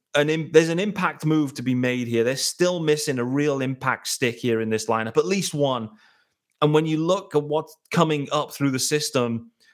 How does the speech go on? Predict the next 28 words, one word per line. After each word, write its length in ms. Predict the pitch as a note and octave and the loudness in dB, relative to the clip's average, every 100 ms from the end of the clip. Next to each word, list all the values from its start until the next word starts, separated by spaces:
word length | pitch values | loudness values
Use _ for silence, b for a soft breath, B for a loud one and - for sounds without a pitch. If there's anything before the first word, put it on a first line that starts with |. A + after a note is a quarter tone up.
| b b b - | b b b 0
there's, 880 | B2 C3+ C3+ B2+ - - - - _ | 4 4 2 -2 -2 -2 -6 -10 _
you 140 | C#3+ | -2
know, 160 | C#3 C3 | -2 2
there, 180 | D3 C#3+ | 2 2
there's, 520 | C#3+ D3+ C#3 - - - | 4 4 2 -8 -2 4
there's 180 | C#3+ | 6
a 60 | D3 | 4
reason 360 | C#3 D#3 D#3+ C#3 | 0 0 0 -4
to 80 | |
feel 440 | B2 - D#3+ D3 B2+ | -8 -2 2 2 2
that 240 | B2 A2+ - _ _ _ _ _ _ _ | 0 0 -6 _ _ _ _ _ _ _
a-, 180 | C#3+ D3 | 0 2
an 80 | C#3+ | 0
impact 440 | D3+ D3 C3+ - | -2 -2 -4 -4
stick 380 | - D3+ - - | -2 0 -2 0
could 260 | D3+ C#3 | 2 2
be 160 | C#3 C3 | 2 0
acquired 560 | B2+ - C#3 C3 A#2 A#2+ | -2 0 0 0 -2 -4
if 120 | A#2+ | 0
they 120 | A#2+ | 0
wanted 240 | A#2+ A#2+ - | 0 -2 -2
to 60 | |
go 140 | B2 A#2+ | -2 0
down 220 | A#2+ A#2 | 0 -2
that 200 | A2+ - | -6 -2
path 260 | A#2+ A2 - | -4 -2 0
via 220 | A2 G#2 | 0 -2
trade. 440 | - A2+ G#2 G2+ | -2 -2 -2 -8